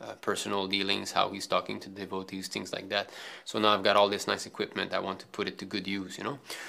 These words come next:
So I wanted to buy as fast as possible. And to, but to do that, I had to study which camera, okay, which lens to buy, which microphone.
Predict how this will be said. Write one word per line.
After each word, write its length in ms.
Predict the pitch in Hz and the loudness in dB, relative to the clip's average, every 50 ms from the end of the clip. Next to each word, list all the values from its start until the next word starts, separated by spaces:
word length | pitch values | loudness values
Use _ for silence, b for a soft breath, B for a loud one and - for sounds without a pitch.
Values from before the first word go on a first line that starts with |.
| B B B B | B B B B
So 160 | B - - 143 | B 10 12 12
I 80 | 139 | 12
wanted 300 | 139 147 156 165 175 - | 12 12 12 12 10 8
to 80 | - 139 | 6 4
buy 460 | 123 135 139 147 160 175 175 175 - - | 12 12 12 12 12 12 12 8 4 4
as 160 | - 120 - - | 4 4 6 12
fast 220 | 139 135 - - | 10 10 10 10
as 100 | 113 - | 0 2
possible. 440 | - - 107 - - 104 92 85 - - - - _ _ _ _ _ _ _ - - - - - - - - _ _ _ _ _ _ _ - | 6 6 6 6 6 -2 -4 -6 -8 -12 -20 -20 _ _ _ _ _ _ _ -20 -20 -20 -10 -10 -10 -10 -10 _ _ _ _ _ _ _ 12
And 380 | 139 143 147 160 147 156 - | 12 12 12 12 8 0 -4
to, 120 | - 175 - - | -6 -6 -6 -4
but 200 | - 135 147 143 | 4 4 4 6
to 80 | - 151 | 6 6
do 160 | 147 202 202 | 8 10 12
that, 260 | 160 123 120 - - - | 12 12 12 12 10 8
I 100 | 110 107 | 4 8
had 180 | 127 135 131 - | 8 8 6 6
to 80 | 131 | 2
study 400 | - - - 202 190 147 110 107 | 2 4 8 8 8 8 6 0
which 260 | 110 104 107 - - | -2 -2 -2 -2 2
camera, 460 | - 101 104 113 117 113 110 107 107 107 B B B B B B B | 4 4 4 6 6 6 6 6 4 0 B B B B B B B
okay, 200 | - - 107 98 | -2 0 0 2
which 260 | 95 104 110 - - | 2 0 0 0 2
lens 300 | 117 117 107 107 107 - | 4 4 4 4 2 0
to 100 | - - | -4 -2
buy, 240 | 92 98 95 95 95 | 2 6 6 6 6
which 220 | 95 104 110 - - | 4 2 -2 2 4
microphone. 500 | 107 107 110 - 113 - - 104 104 | 4 4 4 2 -4 -4 -2 -4 -4